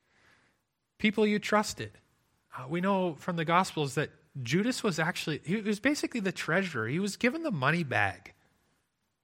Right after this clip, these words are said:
There were, there was trust there.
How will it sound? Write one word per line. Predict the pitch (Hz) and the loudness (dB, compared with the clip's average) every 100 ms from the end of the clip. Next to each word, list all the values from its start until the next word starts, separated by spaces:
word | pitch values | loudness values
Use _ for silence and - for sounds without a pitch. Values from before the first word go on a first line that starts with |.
| _ _ _ _ _ _ _ _ _ _ - | _ _ _ _ _ _ _ _ _ _ -4
There | 175 | 2
were, | 196 160 | 2 2
there | 170 190 | 2 4
was | 185 | 2
trust | - - 202 254 - - | -4 2 4 4 2 -2
there. | 127 110 104 | 0 0 -4